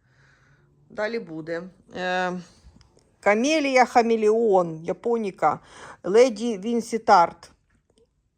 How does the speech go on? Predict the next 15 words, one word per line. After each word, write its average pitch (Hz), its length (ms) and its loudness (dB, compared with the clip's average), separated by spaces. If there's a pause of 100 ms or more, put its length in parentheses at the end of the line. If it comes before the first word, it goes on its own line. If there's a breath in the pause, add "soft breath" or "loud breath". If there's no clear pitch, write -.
(480)
Мені 226 340 -4
дуже 180 640 -6
вона 180 240 -4
подобається, 226 680 2
вона 190 220 -2
дуже 190 280 -4
дивна, 185 640 -4 (340 loud breath)
вона 208 240 0
дуже 214 440 -2
незвичайна. 202 1000 0 (260)
Вона 214 640 0
на 202 300 0
одному 196 360 -4
кущику 277 760 -6
викидує. 202 720 -8